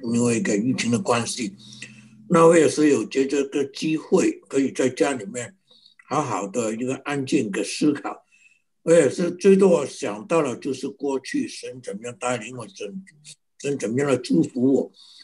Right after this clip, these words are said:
特别是在今年二零二零年哈，神让我有很多机会啊，在一个各个不同的一个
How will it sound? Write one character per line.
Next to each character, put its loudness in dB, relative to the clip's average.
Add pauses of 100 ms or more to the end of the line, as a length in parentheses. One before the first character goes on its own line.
(220)
特 6
别 4
是 -2
在 4
今 -6
年 -2
二 -4
零 -2
二 -4
零 -4
年 -2
哈， -4
神 -4
让 4
我 0 (340)
有 4
很 2
多 6
机 2
会 2 (400)
啊， 0
在 4
一 6
个 0 (320)
各 4
个 6
不 2
同 -4
的 2
一 -2
个 0